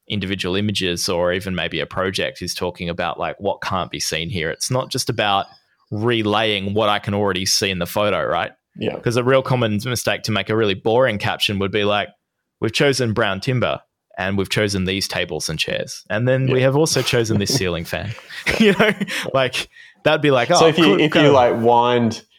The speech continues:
Speaker 2: wind one post back or so, there's about, talking about why is the house elevated off the ground. And it was
Speaker 1: Yeah.
Speaker 2: because of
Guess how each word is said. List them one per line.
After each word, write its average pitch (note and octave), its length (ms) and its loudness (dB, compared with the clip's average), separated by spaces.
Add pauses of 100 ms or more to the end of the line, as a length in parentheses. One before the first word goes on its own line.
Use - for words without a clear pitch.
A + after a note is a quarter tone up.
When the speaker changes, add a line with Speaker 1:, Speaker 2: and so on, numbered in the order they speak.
(160)
Speaker 2:
wind A2 280 2
one G2+ 240 2
post F#2+ 300 0
back F2+ 360 0 (120)
or G2 140 0
so, F2 360 0
there's G2 280 4
about, F2+ 420 2 (400)
talking A2+ 300 0
about F#2 320 2
why F#2 340 4
is F2+ 180 -2
the F2+ 320 0 (380)
house F#2 420 0
elevated F#2 540 2
off - 160 -6
the - 80 -4
ground. - 460 -6 (200)
And G2 160 -2
it D2+ 60 0
was G2+ 120 2
Speaker 1:
Yeah. G#2 120 0
Speaker 2:
because F#2+ 220 0
of F2 260 0